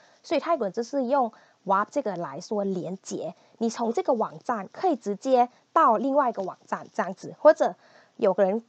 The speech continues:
说，“哎，你有看到这个新闻吗？”然后我可以说，“哎，ส่งwarpมาหน่อย，你给我连接”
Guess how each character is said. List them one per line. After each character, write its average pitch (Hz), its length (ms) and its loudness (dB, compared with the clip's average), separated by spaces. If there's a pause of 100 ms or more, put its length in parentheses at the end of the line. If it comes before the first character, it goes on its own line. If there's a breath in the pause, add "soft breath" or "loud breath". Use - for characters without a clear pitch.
说 277 300 2
，“哎， 427 180 0
你 320 80 -2
有 277 120 4
看 339 200 -4
到 349 160 2
这 330 100 -4
个 269 60 -2
新 277 300 -4
闻 196 160 0
吗？” 196 320 -4
然 185 100 -4
后 277 120 2
我 208 40 2
可 277 120 0
以 - 20 2
说 220 220 -2
，“哎， 370 160 6
ส่ - 180 2
ง 185 100 -2
warp 202 200 0
ม 247 120 -2
า - 0 -
ห 240 40 0
น่ 226 140 -2
อ 170 40 -10
ย， 170 60 -16 (180 soft breath)
你 247 140 -2
给 254 200 0
我 170 120 -6
连 175 260 -10
接” - 300 -14